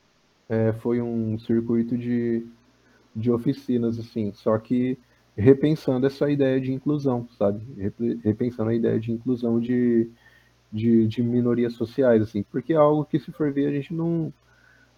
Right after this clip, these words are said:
não, não pensava, né, nos eventos que a gente promovia, nas, é, nas oficinas que a gente promovia, a gente simplesmente fazia,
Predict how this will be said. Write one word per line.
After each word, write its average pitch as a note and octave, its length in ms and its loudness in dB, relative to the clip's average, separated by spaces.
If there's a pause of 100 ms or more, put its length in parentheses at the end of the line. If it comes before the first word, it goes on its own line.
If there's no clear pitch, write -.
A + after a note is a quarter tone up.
(140)
não, C3+ 320 2
não D3+ 180 2
pensava, D3+ 460 8
né, A2+ 160 6
nos G#2 380 0
eventos A2 880 2 (260)
que G#2 100 2
a G#2 40 4
gente G2+ 220 -2
promovia, G#2+ 760 4
nas, G#2 320 0 (500)
é, G2+ 720 0 (600)
nas G2+ 260 0
oficinas A2+ 840 -4
que A#2+ 80 -4
a A#2 40 -2
gente A2 220 -10
promovia, A2 520 -4
a A2+ 40 -2
gente A#2 260 -8
simplesmente D#3 500 -6
fazia, F3 540 0